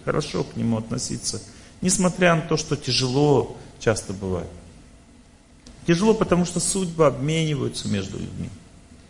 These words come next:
И секс делает дистанцию,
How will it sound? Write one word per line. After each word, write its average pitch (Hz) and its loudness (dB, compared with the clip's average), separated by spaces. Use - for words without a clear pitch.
И 143 4
секс - 4
делает 165 8
дистанцию, 175 4